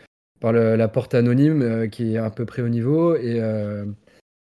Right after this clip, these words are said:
euh, il y a qui d'autre ? Il y a Alvero qui arrive un peu à se tirer, euh, de tout ça, mais par exemple, des mecs comme Khaled Tachar, ils ont disparu. Euh,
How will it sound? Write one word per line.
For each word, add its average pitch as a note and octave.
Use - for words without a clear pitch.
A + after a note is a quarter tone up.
euh, G#2
il G#2
y G#2+
a G#2
qui G#2+
d'autre ? A2+
Il C3+
y A#2+
a A#2
Alvero C3
qui B2
arrive A2
un G#2+
peu B2+
à A2+
se A2+
tirer, A2
euh, F#2+
de G2+
tout A2
ça, D3+
mais A#2
par G#2+
exemple, A#2
des A2
mecs A2
comme G#2+
Khaled A2+
Tachar, A#2+
ils G2+
ont -
disparu. B2
Euh, G#2